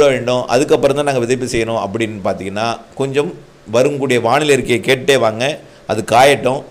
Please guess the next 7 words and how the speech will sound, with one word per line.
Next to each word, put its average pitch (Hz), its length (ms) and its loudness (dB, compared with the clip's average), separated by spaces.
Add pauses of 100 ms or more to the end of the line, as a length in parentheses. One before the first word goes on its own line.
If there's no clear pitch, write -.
(520)
வானிலை 147 260 2
அறிக்கையை 127 280 2
கேட்டே 139 320 4
வாங்க, 117 240 -2 (520)
அது 117 160 0
காய்ந்த 147 380 2
பிறகு, 139 340 0